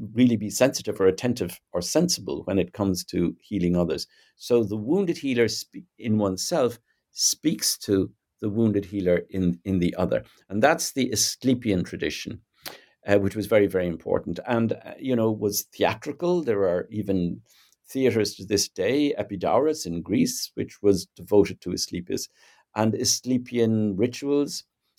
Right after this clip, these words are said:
uh, which, as I say, involved the whole body and were very incarnate and carnal as modes of, um, a-, a-, a-, as modes of,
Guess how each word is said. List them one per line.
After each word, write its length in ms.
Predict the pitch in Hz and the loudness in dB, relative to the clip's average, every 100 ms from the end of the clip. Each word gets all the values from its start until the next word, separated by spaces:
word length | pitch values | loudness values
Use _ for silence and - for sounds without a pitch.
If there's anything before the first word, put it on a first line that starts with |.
| - _ | -14 _
uh, 140 | 110 | -2
which, 200 | 107 113 | 0 0
as 140 | 120 113 | 0 2
I 100 | 110 | 0
say, 380 | 110 110 104 104 | 0 0 0 -2
involved 400 | 98 104 110 98 | -2 2 2 0
the 60 | |
whole 300 | 98 131 156 | -4 -2 -2
body 440 | 110 76 - 57 - _ - _ _ | -2 -4 -4 -10 -14 _ -20 _ _
and 160 | 101 107 | -4 0
were 160 | 104 95 | 0 0
very 420 | 113 117 110 107 | 2 2 0 -2
incarnate 800 | 110 104 107 - 143 143 101 87 | -4 -4 -4 -6 0 2 2 0
and 180 | 92 90 | -4 -4
carnal 560 | - 139 147 139 101 - | -4 -2 0 2 0 0
as 180 | 98 85 | -6 -4
modes 460 | 95 90 85 - - - | 0 2 2 -4 -10 0
of, 320 | 82 80 - | 2 2 0
um, 360 | 82 78 73 - _ - - _ _ _ | -2 -2 -4 -8 _ -20 -20 _ _ _
a-, 140 | 95 92 | -4 -2
a-, 280 | 101 95 95 | 0 0 0
a-, 160 | - 101 | -2 -2
as 180 | 90 | -2
modes 360 | 98 92 87 - | 2 2 2 -4
of, 340 | - 87 78 | -2 -2 -2